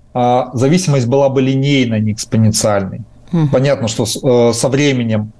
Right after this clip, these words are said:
Speaker 1: риски, там, подхватить какое-то респираторное заболевание смертельное или попасть под машину, они будут увеличиваться, но линейно.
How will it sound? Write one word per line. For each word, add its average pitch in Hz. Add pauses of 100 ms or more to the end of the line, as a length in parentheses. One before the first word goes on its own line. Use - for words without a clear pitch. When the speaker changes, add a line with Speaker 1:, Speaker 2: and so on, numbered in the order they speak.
(100)
Speaker 1:
риски, 120
там, 107
подхватить 131
какое-то 113
респираторное 120
заболевание 120
смертельное 123
или 107
попасть 120
под -
машину, 151
они 120
будут 123
увеличиваться, 135
но 147
линейно. 131